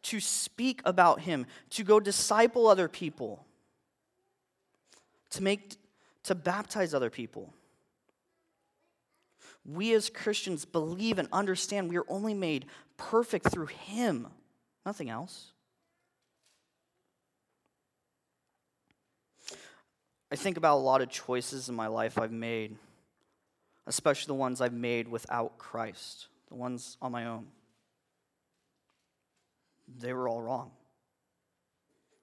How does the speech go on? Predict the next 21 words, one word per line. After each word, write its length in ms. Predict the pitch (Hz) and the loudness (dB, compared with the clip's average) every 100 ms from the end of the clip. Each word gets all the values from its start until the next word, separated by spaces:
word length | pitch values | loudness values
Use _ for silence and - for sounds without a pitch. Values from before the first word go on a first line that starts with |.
| _ _ _ _ _ _ _ _ _ _ _ _ - - - - _ _ _ - - | _ _ _ _ _ _ _ _ _ _ _ _ -20 -20 -20 -20 _ _ _ -20 -14
As 160 | 131 139 | -6 -4
I 60 | |
prepared 500 | 127 135 - 139 131 | -4 -8 -4 -2 0
this 220 | 127 - | -4 -4
message, 580 | 123 120 113 117 110 117 - - - | -4 -6 -4 -6 -6 -10 -18 -20 -14
I 60 | - | -8
didn't 240 | 123 139 | -6 -6
truly 340 | - - 143 135 | -8 -6 -6 -6
feel 240 | - 117 | -6 -8
qualified 800 | - - 120 131 131 - 110 107 | -10 -6 0 0 0 -4 -6 -6
to 100 | - | -14
teach 340 | - - 117 110 | -14 -12 -10 -12
on 100 | 104 | -12
Christian 440 | - 110 117 110 | -12 -12 -12 -12
living 360 | 113 110 92 151 _ _ _ _ _ _ _ _ _ - | -14 -14 -18 -20 _ _ _ _ _ _ _ _ _ -14
because 340 | - - 147 | -8 -6 -4
I 100 | 127 | -2
don't 240 | 113 117 131 | -2 -4 -6
embody 420 | 113 107 110 107 | -6 -6 -6 -8
it 100 | 98 | -12
perfectly. 540 | - 110 110 - - | -14 -16 -16 -18 -20